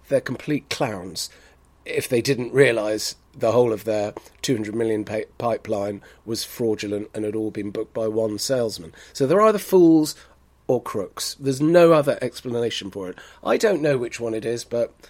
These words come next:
like most people, I think I've got my own view on what is the more likely, uh, uh, case. But anyway, this is really interesting.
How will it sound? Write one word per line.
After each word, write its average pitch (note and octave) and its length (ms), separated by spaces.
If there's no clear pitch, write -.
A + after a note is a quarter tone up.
like A#2 180
most A#2 280
people, G#2+ 300
I A2+ 80
think A2+ 220
I've G#2 120
got G#2+ 180
my G#2+ 200
own G2 160
view G2+ 240
on G2 280
what G#2+ 180
is G#2 200
the A2+ 80
more G#2 200
likely, A2+ 520
uh, A2 360
uh, A2+ 400
case. B2 380
But G#3 140
anyway, C4+ 400
this C4 240
is G3 140
really F3 240
interesting. A#2 560